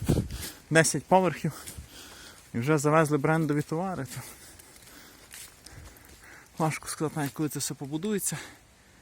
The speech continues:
але побудується. На Стефаника щось будують, до речі, хто знає, що будують на Стефаника?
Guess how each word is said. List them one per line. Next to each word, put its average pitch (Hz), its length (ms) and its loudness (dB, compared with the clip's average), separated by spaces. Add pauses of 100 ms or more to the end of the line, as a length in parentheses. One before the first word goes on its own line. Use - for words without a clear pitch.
(280)
але 226 200 -8
побудується. 117 560 -6 (4000)
На 123 100 6
Стефаника 277 560 6
щось 208 180 2
будують, 175 400 4
до 156 100 2
речі, 156 180 4
хто 185 140 2
знає, 156 180 2
що - 100 -6
будують 127 240 2
на 127 80 2
Стефаника? 175 480 0